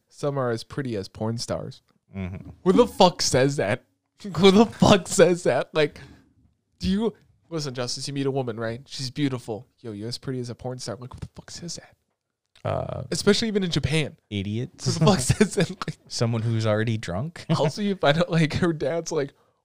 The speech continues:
Speaker 1: what, two thousand dollars, or, like, two hundred thousand yen, so two thousand dollars in debt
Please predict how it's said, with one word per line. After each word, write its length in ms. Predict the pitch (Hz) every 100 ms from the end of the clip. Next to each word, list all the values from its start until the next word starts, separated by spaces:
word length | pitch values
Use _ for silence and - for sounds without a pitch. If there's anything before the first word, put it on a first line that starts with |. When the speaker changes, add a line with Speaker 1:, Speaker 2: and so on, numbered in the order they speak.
| -
Speaker 1:
what, 280 | 147 - -
two 200 | 170 165
thousand 460 | 165 156 156 147
dollars, 440 | 135 120 131 131 139 143
or, 120 | 135
like, 180 | 127 - _ _ _ _ _
two 120 | 185
hundred 240 | 202 208 202
thousand 400 | 147 156 151 131
yen, 380 | 123 120 117 117
so 140 | 120
two 200 | - 139
thousand 360 | 156 131 139 135
dollars 380 | 120 120 123 127
in 120 | 113
debt 280 | 120 104 -